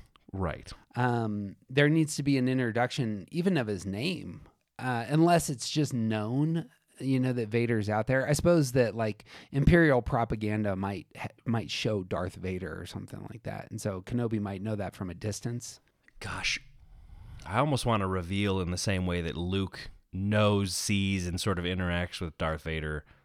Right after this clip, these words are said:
Speaker 1: before knowing who Darth Vader is, and, and I
Speaker 2: Oh,
Speaker 1: almost,
Speaker 2: sure.
Speaker 1: I, I almost feel like that's what I want to see. I want, I want Vader to step out of the shadows and Obi-Wan
Speaker 2: Yeah.
Speaker 1: Kenobi to see him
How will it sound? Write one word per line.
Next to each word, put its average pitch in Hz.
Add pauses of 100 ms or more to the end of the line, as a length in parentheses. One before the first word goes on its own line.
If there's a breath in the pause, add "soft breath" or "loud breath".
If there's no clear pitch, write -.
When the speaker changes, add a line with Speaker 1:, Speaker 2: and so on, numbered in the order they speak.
(640 soft breath)
Speaker 1:
before 104
knowing 92
who 90
Darth 82
Vader 80
is, 80
and, 78
and 82
I 80
Speaker 2:
Oh, 85
Speaker 1:
almost, 143
Speaker 2:
sure. 180
Speaker 1:
I, 98
I -
almost 131
feel 98
like 82 (480)
that's 127
what 107
I 95
want 76
to 90
see. 67 (340 loud breath)
I 107
want, 113 (400 loud breath)
I 127
want 131
Vader 117
to 101
step -
out 101
of 90
the 82
shadows 82
and 85
Obi-Wan 92
Speaker 2:
Yeah. 110
Speaker 1:
Kenobi 87
to 78
see 110
him 80